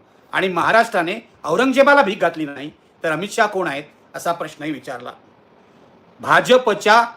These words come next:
हिंदुत्वाला त्यांनी आव्हान दिलं. विधानसभा निवडणुकीत भाजपने उद्धव ठाकरेंनी हिंदुत्व सोडलं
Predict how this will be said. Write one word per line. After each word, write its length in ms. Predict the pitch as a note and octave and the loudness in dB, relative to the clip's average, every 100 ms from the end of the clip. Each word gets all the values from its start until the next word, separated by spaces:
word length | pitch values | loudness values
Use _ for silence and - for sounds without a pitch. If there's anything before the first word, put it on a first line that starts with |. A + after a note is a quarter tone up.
| _ _ _ F#3 | _ _ _ -4
हिंदुत्वाला 520 | G#3+ D4+ A#3+ E3 F#3+ | 0 2 4 2 2
त्यांनी 200 | F#3 E3+ | -2 -2
आव्हान 300 | C3+ C#3 C3 | -2 -4 -6
दिलं. 180 | B2+ - _ _ _ _ _ _ _ | -14 -20 _ _ _ _ _ _ _
विधानसभा 440 | C#3+ F3 G#3 G#3 G3+ | -2 0 2 2 2
निवडणुकीत 440 | F#3 F#3 F#3 G#3 A3 _ _ _ _ A2+ | 2 0 -2 -6 -10 _ _ _ _ -4
भाजपने 560 | D3 E3 B3+ A#3 D3 E3 - _ _ - | 0 4 4 2 -2 -6 -12 _ _ -14
उद्धव 280 | F3+ D#3+ C4 | -6 2 2
ठाकरेंनी 400 | C#4 G3 G3+ A#3 | 4 -2 0 -2
हिंदुत्व 380 | F3+ F#3+ A#3+ B3+ | -4 -4 0 2
सोडलं 360 | B3+ C4+ E3 | 4 2 0